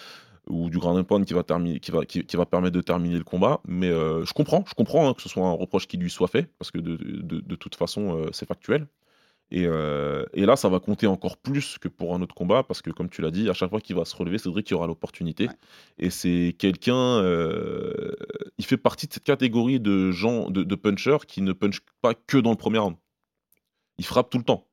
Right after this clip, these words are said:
Speaker 2: Mm.
Speaker 1: Dès qu'il a pris sa minute de repos, il frappe tout le temps, Cédric. Il,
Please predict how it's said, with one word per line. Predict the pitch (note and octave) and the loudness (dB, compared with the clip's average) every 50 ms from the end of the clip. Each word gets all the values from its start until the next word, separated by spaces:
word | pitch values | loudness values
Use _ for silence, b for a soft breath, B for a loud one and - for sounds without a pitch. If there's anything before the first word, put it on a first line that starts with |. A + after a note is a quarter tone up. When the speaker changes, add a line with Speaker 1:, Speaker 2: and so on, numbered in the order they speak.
| _ - | _ -10
Speaker 2:
Mm. | D#2+ D2 - | -8 -2 2
Speaker 1:
Dès | G2+ B2 B2 | 2 2 2
qu'il | - A#2+ A2 | 4 2 2
a | G2+ | 2
pris | - A#2 | 2 0
sa | G#2+ - G#2 | 0 2 2
minute | G2+ G2+ G2 F#2 | 2 2 0 2
de | F#2 | 2
repos, | F2+ E2 E2+ E2 - B2+ | 0 0 0 -2 -2 -4
il | B2+ | -6
frappe | - - F2+ - - | -2 -2 -4 -4 -4
tout | - | -6
le | A#2+ - | -6 -4
temps, | A#2+ G2+ | -6 -6
Cédric. | - D#2 D2 - - _ _ | -6 -8 -12 -12 -16 _ _
Il, | - D2+ D2 C#2+ - - - - - - - - - - - - - - | -14 -14 -12 -12 -12 -12 -12 -14 -14 -14 -14 -14 -14 -14 -14 -14 -14 -14